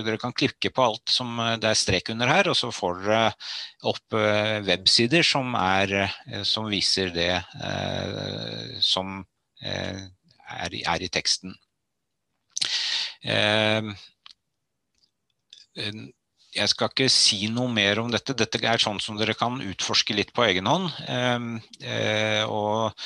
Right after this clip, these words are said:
eh, ja, jeg tror jeg lar det være med det, og så går vi videre til neste lysark.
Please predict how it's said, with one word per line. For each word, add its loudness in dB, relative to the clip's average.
eh, 2
ja, 0
jeg -8
tror 0
jeg 2
lar 2
det -2
være 2
med -2
det, 4
og -6
så -6
går -6
vi -4
videre -4
til -10
neste -2
lysark. -2